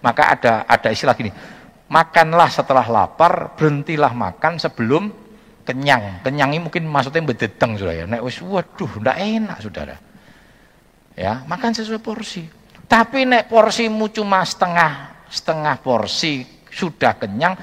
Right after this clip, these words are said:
jangan pesen dua por-, porsi. Saya nggak pernah batasi sama anak-anak.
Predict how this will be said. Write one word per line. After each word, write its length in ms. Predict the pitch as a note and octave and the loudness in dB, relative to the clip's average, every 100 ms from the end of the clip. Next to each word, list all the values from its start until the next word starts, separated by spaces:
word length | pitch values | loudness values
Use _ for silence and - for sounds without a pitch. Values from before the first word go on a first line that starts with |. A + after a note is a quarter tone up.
| - - | -16 -2
jangan 560 | C#3 G2 D#2 F2 D#3 F#3 | 2 2 0 -2 -2 -2
pesen 560 | F3+ - - - G#3+ G#3 | -4 -4 -4 -2 -2 -2
dua 400 | D#3 D3 D3+ D3 | -2 4 4 6
por-, 320 | F#3 A3+ C4+ - - - - - - - | 6 6 2 -10 -20 -20 -20 -20 -20 -12
porsi. 960 | G3+ G#3 G#3 - - - F3+ D#3+ D#3 D#3 _ _ _ _ _ _ _ _ _ _ _ _ _ _ _ _ | -8 -8 -8 -10 -12 -14 -16 -14 -18 -20 _ _ _ _ _ _ _ _ _ _ _ _ _ _ _ _
Saya 160 | A3 | -2
nggak 160 | A#3+ A3 | -2 -2
pernah 160 | F3+ E3 | -4 -4
batasi 480 | G#2 B2 A#2 D#3 | -4 -4 -6 -8
sama 180 | G#2+ F#2 F2+ | -8 -8 -8
anak-anak. 320 | D#2+ D2 | -10 -12